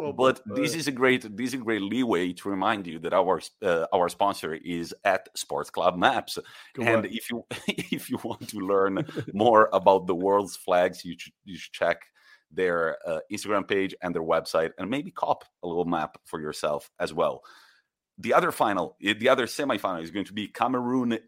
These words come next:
Speaker 2: Egypt. Are we, are we being too quick in writing Egypt off? Why do you think that they're gonna put up a fight against Cameroon?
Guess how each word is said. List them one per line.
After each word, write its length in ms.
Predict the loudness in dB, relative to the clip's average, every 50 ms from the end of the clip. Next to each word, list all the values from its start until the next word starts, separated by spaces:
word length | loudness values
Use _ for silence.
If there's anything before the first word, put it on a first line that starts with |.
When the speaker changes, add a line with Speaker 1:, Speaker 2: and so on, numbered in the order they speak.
| _ _
Speaker 2:
Egypt. 640 | -10 -10 -8 -8 -6 -4 -4 -6 -6 -8 _ -8 -6 -6 -4 -6 -8 _ _ -10 -6
Are 180 | -4 -4 -4
we, 400 | -4 -6 -8 -8 -8 -10 -12 -12 -14 -6
are 120 | -4 -4 -2
we 140 | -2 -4
being 260 | -4 -4 -4 -4 -4 -6
too 180 | -10 -12 -10 -8
quick 240 | -8 -8 -6 -4
in 100 | -6 -4
writing 440 | -2 0 0 0 0 -2 -4 -6 -8 -10 _
Egypt 380 | -8 -8 -4 -4 -6 -6 -8 -8 2
off? 260 | 4 4 4 4 2 -6 0
Why 180 | 2 2 2 2
do 80 | 0
you 100 | -2 -2
think 300 | -2 0 -2 -2 0 0
that 100 | -2 0
they're 80 | 0 0
gonna 220 | 0 0 -2 -2
put 240 | -4 _ -6 0 0
up 160 | 0 0 0
a 20 | -4
fight 300 | -2 0 0 0 -2 -4
against 340 | -6 -8 -8 -8 -10 -10 -10
Cameroon? 440 | -10 -8 -8 -8 -10 -10 -12 -14